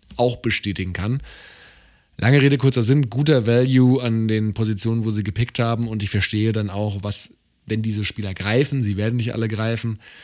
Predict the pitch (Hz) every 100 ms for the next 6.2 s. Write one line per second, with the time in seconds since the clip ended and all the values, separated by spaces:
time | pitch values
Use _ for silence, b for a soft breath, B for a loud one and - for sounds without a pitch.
0 | B - - 104 101 98 98 98 101 98
1 | 92 101 104 - 95 101 101 92 101 -
2 | 92 107 101 95 92 90 95 - 95 87
3 | - - - - 95 95 85 90 87 -
4 | - - 85 85 - 87 87 - 90 85
5 | 87 87 82 80 87 - - - 104 107
6 | 101